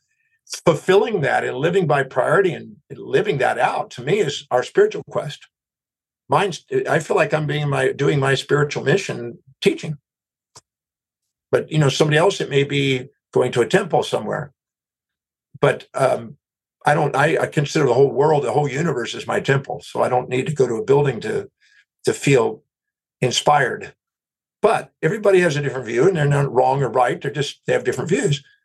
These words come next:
So I'm about empowering all those areas. I believe that each individual, regardless of where their gender spectrum is, they're capable of doing that.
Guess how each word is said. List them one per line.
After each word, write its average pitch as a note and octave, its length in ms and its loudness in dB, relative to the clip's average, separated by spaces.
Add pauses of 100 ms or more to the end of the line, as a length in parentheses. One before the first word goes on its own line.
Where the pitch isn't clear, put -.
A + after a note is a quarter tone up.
(880)
So D#3+ 200 2
I'm A3 220 0
about E3 300 2
empowering D3+ 460 2
all D#3+ 200 2
those E3 320 -4
areas. A#2 360 -6 (1000)
I D#3+ 140 2
believe F#3+ 300 4
that D#3 120 0
each E3 280 -2
individual, C#3+ 720 2 (400)
regardless D#3 540 2
of C3 100 2
where C3+ 100 4
their B2 180 0
gender D3+ 340 2
spectrum A2 460 -6
is, G#2+ 240 -8 (540)
they're G#2 140 2
capable F3 460 2
of B2 100 -4
doing F3 260 2
that. - 200 -8